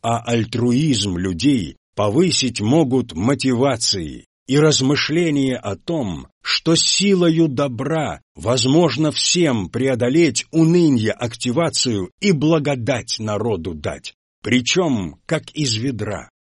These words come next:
Должны вы будете народ, чтоб вера в вас созрела, наглядно убедить в делах и честно доказать, что не допустит наша власть ни лжи, ни беспредела, когда кого-то за проступок придётся наказать.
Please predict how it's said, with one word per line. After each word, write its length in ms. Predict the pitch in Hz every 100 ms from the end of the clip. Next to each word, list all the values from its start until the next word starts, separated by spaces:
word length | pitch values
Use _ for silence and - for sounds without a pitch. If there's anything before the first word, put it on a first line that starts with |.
| _
Должны 640 | - 92 110 113 123 156 156
вы 140 | 139
будете 460 | 123 151 139 120 127
народ, 520 | 117 113 151 117 - -
чтоб 360 | - - 131
вера 500 | 110 117 175 165 131
в 200 | 95 87
вас 220 | 110 127
созрела, 760 | - - 90 - - 101 80 60 _ _
наглядно 840 | 87 117 143 123 139 175 127 139 139
убедить 600 | 151 139 127 156 147 110
в 160 | 104
делах 580 | 104 135 131 151 113 - -
и 160 | 165
честно 640 | 117 - 196 175 - 139 113
доказать, 680 | 120 113 110 98 156 - - _ _
что 260 | - - 160
не 140 | 170
допустит 720 | 165 165 214 185 - 143 113
наша 340 | 143 131 - 113
власть 540 | 113 165 147 - -
ни 200 | 113 147
лжи, 480 | 127 110 - 202 143
ни 280 | 101 139 147
беспредела, 1000 | 120 156 - 143 143 135 135 101 71 - _
когда 360 | - 120 127 135
кого-то 540 | 117 123 131 151 120
за 180 | 101 123
проступок 840 | - 113 - - 196 156 110 - -
придётся 600 | 135 107 135 120 - 107
наказать. 640 | 104 101 85 101 - -